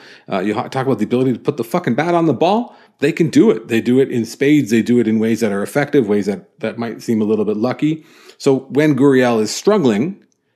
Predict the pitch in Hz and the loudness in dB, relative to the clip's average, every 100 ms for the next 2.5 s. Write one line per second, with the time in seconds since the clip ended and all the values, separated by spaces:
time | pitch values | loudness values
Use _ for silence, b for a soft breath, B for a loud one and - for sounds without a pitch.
0 | _ - 123 127 127 - - 180 170 120 | _ -4 0 0 -2 -8 -4 0 0 2
1 | 190 127 123 113 117 - - - 135 117 | 0 0 0 0 0 -2 -6 -2 0 2
2 | 127 156 - - - | 0 0 -4 -10 -14